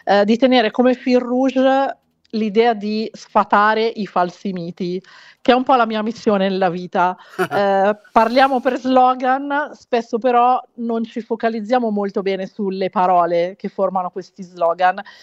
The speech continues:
Speaker 1: e purtroppo quando parliamo per slogan spesso cadiamo nell'inganno. Eh, cercare di conoscere sempre meglio questo argomento, che è un argomento centrale della nostra esistenza,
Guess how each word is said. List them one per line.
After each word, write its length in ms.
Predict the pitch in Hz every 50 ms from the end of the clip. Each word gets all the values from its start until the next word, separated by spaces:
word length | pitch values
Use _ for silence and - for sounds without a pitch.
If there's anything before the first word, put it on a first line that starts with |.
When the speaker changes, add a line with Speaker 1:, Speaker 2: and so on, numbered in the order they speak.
| - - -
Speaker 1:
e 140 | - 247 240
purtroppo 500 | 254 262 254 247 - 247 247 - 254 220
quando 280 | - 214 208 214 220
parliamo 400 | 208 233 214 208 226 226 226 220
per 140 | 214 220 214
slogan 580 | 208 214 208 214 214 208 220 220 220 220 220 208 -
spesso 520 | - - _ - 214 208 208 - - 220
cadiamo 400 | 208 - 202 180 190 180 175 190
nell'inganno. 960 | 190 190 185 180 180 180 175 180 180 180 160 156 160 170 175 180 180 180 175 - _ _ _ - _ -
Eh, 680 | - - 208 202 202 202 196 196 196 196 196 196 202 - _ _
cercare 580 | _ - - 240 226 226 226 - 254 262 262 247
di 120 | 220 220
conoscere 560 | 214 - 247 233 240 240 240 240 - 226 220
sempre 480 | 220 220 - 226 214 233 226 240 240 214
meglio 680 | 214 214 202 196 190 202 196 190 190 190 190 180 180 _ _ _ _ _
questo 640 | _ - 208 196 202 - _ _ 214 208 202 202 202
argomento, 1080 | 190 196 208 208 196 208 202 208 202 202 208 220 220 214 - 214 202 202 202 202 - _
che 400 | _ - - 202 196 190 - -
è 320 | - 185 214 214 220 - -
un 160 | - 226 214 220
argomento 560 | 208 208 202 190 214 220 233 233 233 240 220
centrale 720 | 214 - - 202 190 190 - 220 196 175 165 165 170 170
della 200 | 175 180 175 175
nostra 360 | 175 180 185 - _ - 190
esistenza, 840 | 190 185 196 202 - - - - 208 208 220 226 208 - 220 214 226